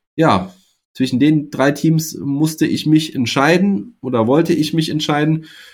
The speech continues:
und ich habe mich für die Hawks entschieden, ja, weil sie, wie gesagt, eigentlich alles da geschlagen haben, was ihnen in die Quere kam, vor allen Dingen auch die direkten Konkurrenten im Osten. Naja, direkte leider nicht, oder was heißt leider?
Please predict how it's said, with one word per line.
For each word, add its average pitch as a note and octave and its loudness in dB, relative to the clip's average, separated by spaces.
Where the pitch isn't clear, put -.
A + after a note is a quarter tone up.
und C3 -2
ich C3 0
habe C3+ 4
mich B2+ 2
für - -10
die B2+ 2
Hawks B2+ 2
entschieden, B2+ 0
ja, A2+ 2
weil A#2+ 2
sie, A#2 -2
wie G#2+ -4
gesagt, A2 -2
eigentlich B2+ -2
alles C#3 0
da A#2+ 2
geschlagen B2 0
haben, B2+ 2
was D#3 -2
ihnen C3 0
in A#2+ 0
die A#2 0
Quere C3+ 0
kam, A#2 0
vor A2+ 0
allen A#2 2
Dingen B2 -2
auch A#2 -4
die A#2 -4
direkten A#2+ -2
Konkurrenten A#2 -2
im G#2+ 0
Osten. C3 -4
Naja, G#2+ 0
direkte A2 -2
leider G#2 2
nicht, A#2+ -4
oder G2 -2
was F#2+ -10
heißt G2 -6
leider? B2+ 2